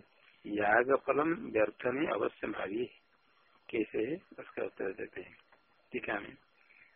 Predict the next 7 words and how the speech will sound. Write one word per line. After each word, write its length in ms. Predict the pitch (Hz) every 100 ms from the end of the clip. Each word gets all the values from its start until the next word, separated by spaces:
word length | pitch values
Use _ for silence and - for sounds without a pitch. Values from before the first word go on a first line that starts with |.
| -
देवतांतर्याजी 1300 | - 117 117 127 139 139 139 143 135 135 135 123 131
नाम 440 | 131 135 104 110 - _ _ _ _ -
अनावृत्ति 600 | 120 113 127 131 131 -
फलाभावे 680 | 135 123 120 113 117 113 104 104
भी 100 | 147 - - - _ _ _ _ -
तत्त 260 | 123 - 151 123
देवतायागानुरूप 1700 | 117 123 131 - 131 131 127 127 123 123 123 123 120 123 123 -